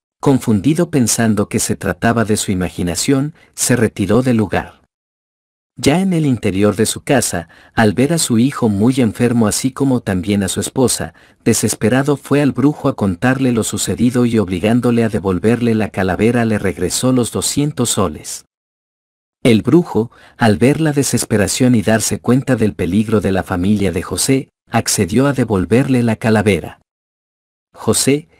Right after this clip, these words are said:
sin decir nada, la echó rápidamente a su mochila y la misma tarde regresó a la antigua iglesia. Ingresó por una de las ventanas y bajó a las catacumbas,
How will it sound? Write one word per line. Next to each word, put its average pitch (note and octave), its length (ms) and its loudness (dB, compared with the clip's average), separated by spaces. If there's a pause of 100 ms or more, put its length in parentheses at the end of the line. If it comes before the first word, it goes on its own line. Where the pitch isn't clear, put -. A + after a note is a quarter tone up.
sin A2+ 280 2
decir D3+ 420 0
nada, G#2+ 420 0 (240)
la B2 160 2
echó A2+ 260 0
rápidamente C3+ 760 0
a A#2 40 2
su - 140 -4
mochila A#2+ 560 0
y A2+ 120 2
la F#2+ 140 -2
misma A#2+ 400 0
tarde A#2 400 0
regresó G2+ 560 0
a A#2 80 2
la G2+ 140 0
antigua B2 480 -2
iglesia. F#2 560 -2 (1000)
Ingresó C3 600 2
por D3+ 180 0
una F3 180 0
de D3+ 120 0
las B2+ 200 0
ventanas F#2+ 640 -2
y G#2+ 60 -4
bajó F#2 300 0
a G#2 60 2
las G2 220 -2
catacumbas, G2+ 800 -2